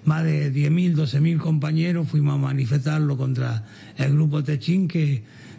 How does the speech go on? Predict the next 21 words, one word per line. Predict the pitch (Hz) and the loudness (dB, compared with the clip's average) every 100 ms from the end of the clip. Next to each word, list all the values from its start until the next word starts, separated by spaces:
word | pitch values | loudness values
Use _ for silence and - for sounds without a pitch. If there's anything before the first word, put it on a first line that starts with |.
| - | 2
deje | 143 160 156 156 - | 2 2 0 -2 -2
que | 139 | -4
se | 110 127 127 127 | -2 -2 0 0
negocie | 131 143 151 151 | 2 4 2 2
en | 143 | 0
la | 131 | 0
paritaria | 131 143 135 156 147 | -2 -2 0 0 0
libremente. | 143 147 156 170 214 214 214 214 196 - - - - | 0 0 0 0 0 -2 -4 -6 -8 -18 -20 -10 2
Bueno, | 135 131 123 117 117 | 2 2 0 -2 -2
y | 123 127 123 120 110 - - - - | 0 0 2 0 -2 -6 -18 -20 -8
ayer | 143 139 185 | -4 -2 -2
lo | 185 175 156 | -2 -2 -2
citó | 151 165 170 | -2 -2 0
el | 170 | 2
ministerio | 180 185 160 226 233 226 220 220 - | 2 0 -2 -4 -2 -2 -2 -6 -8
a | 165 | -4
las | 160 | -2
once | 170 185 160 | 0 0 0
de | 165 | 0
la | 160 | 0
mañana. | 165 170 151 127 123 | -2 -2 -2 -4 -4